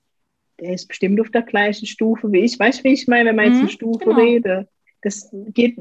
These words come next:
Speaker 1: geht alle mal weg von der Beurteilung, sondern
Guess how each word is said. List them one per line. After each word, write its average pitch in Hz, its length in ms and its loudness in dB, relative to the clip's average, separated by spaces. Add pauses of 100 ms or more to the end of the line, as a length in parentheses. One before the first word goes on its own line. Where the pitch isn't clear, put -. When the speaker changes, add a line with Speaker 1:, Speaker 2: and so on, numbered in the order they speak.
(120)
Speaker 1:
geht 233 260 2
alle 220 180 4
mal 277 160 4
weg 254 220 0
von 240 100 4
der 226 80 4
Beurteilung, 202 640 2
sondern 196 480 -6